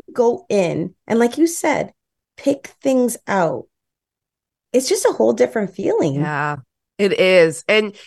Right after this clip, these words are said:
Speaker 2: you're so right. The world has changed dramatically. I think about before the pandemic, we were helping about seventy-five babies. We were like,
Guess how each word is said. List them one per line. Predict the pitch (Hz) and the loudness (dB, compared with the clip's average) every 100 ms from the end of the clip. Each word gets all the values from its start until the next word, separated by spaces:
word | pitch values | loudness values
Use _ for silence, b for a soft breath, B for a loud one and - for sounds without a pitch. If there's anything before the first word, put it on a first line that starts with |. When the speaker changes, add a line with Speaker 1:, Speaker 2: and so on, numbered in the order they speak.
| B | B
Speaker 2:
you're | 202 220 | 0 0
so | - 233 254 | -2 -4 -2
right. | 220 180 123 | 0 -2 -4
The | - | -8
world | 165 180 190 214 202 | -6 -2 0 -2 -4
has | 208 226 - | -8 -12 -10
changed | - 165 160 156 151 - | -4 -2 -2 -4 -8 -10
dramatically. | 160 147 139 143 143 139 | -6 -4 -2 -4 -4 -6
I | 139 | -6
think | 147 160 | -6 -6
about | 175 185 170 | -2 -2 -2
before | - 151 - 151 | -6 -10 -6 -6
the | 151 | -6
pandemic, | 165 170 165 147 135 135 135 - b b b - | -6 -4 -4 -4 -6 -8 -10 -14 b b b -6
we | 202 | 0
were | 247 | 0
helping | 247 311 381 359 | 0 -2 -2 -2
about | 381 349 359 | 0 -2 -2
seventy-five | 214 208 214 - 180 185 | -6 -4 -6 -2 -2 -2
babies. | 160 160 143 135 | -2 -2 -4 -4
We | 165 | 0
were | 180 190 | 2 4
like, | 185 180 - | 2 2 -4